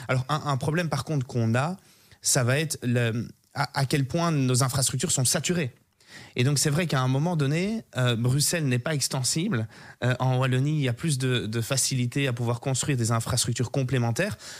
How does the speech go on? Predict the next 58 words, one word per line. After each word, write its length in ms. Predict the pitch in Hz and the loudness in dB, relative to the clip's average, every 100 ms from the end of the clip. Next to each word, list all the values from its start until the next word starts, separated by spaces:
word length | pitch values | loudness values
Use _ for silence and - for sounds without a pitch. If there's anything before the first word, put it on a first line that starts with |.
| 139 | -4
À 100 | 120 | 0
Bruxelles, 440 | 123 135 - 160 131 | 2 2 2 0 0
et 40 | |
c'est 160 | - 113 | 0 -2
le 60 | |
cas 120 | 110 | 0
dans 140 | 127 107 | 0 0
beaucoup 240 | 110 113 | 0 -2
de 80 | 120 | -2
communes, 420 | 120 113 170 190 - | 0 0 2 0 -2
on 100 | 123 | -2
fait 160 | 110 | 0
face 420 | 110 143 151 - - | 0 0 0 -2 -2
à, 300 | 127 135 135 | 0 0 2
euh, 200 | 107 104 - | 0 -2 -2
à, 260 | 127 104 | -4 -4
à 60 | 120 | -2
des 100 | 113 | 2
réalités 440 | 117 120 117 127 | 2 2 2 -2
de 40 | 120 | -2
terrain 320 | 123 117 113 | 0 2 2
aussi 240 | 104 190 | 2 0
qui 140 | 165 120 | -2 -2
font 220 | 165 160 | 0 0
que, 200 | 127 147 - - - - | 0 -2 -4 -16 -16 -2
ben, 100 | 104 | 0
à 100 | 104 | 0
Etterbeek, 380 | 110 110 143 160 | 0 0 0 0
si 80 | |
vous 40 | 120 | 0
voulez 160 | 113 | 0
construire 500 | 107 143 - 170 147 | 0 0 2 2 2
un, 200 | 113 107 92 | 2 0 0
un 100 | 117 | 0
nouveau 220 | 139 139 | 2 0
stade 240 | - 120 | 0 0
de 60 | 110 | 0
foot, 220 | - 190 | 0 -2
c'est, 340 | - 123 - - | -2 -2 -2 -2
c'est 360 | - - 113 | -4 -2 0
juste 200 | 107 147 | 2 2
pas 140 | - 127 | 0 -2
possible. 480 | 127 - 156 107 | 0 2 0 0
À 120 | 101 123 | -2 -2
un 80 | |
moment 240 | 120 113 110 | 0 0 0
donné, 300 | 110 156 151 | 0 2 0
euh, 100 | 101 - - - | -2 -6 -18 -6
euh, 60 | 104 | -6
tout 220 | 104 151 | -2 0
est 60 | 131 | 2
déjà 260 | 110 110 | 2 0
construit. 460 | 104 101 - 160 175 | 0 -2 0 0 0
Bon, 160 | 107 101 | 0 -2
il 60 | |
y 20 | |
a 40 | 92 | -2
toujours, 360 | - 123 127 | 0 2 2